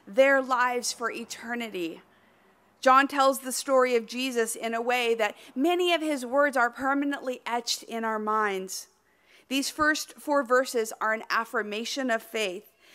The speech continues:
as they remind us of the revolutionary ways God broke into our world, truly changing the course of history forever.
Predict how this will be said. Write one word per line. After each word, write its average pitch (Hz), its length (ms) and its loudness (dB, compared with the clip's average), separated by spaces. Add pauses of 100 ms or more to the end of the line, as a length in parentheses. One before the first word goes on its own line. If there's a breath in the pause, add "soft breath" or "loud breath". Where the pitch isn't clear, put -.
as 208 200 -2
they 233 120 6
remind 226 500 0
us 208 220 -2
of 202 140 -6
the 202 100 -6
revolutionary 233 880 -2
ways 190 440 -4 (160)
God 220 260 0
broke 196 240 -4
into 208 280 -6
our 180 160 0
world, 180 420 0 (580 soft breath)
truly 214 320 -4
changing 214 440 -10
the 190 80 -6
course 180 420 -6
of - 180 -10
history 180 380 -8
forever. - 600 -14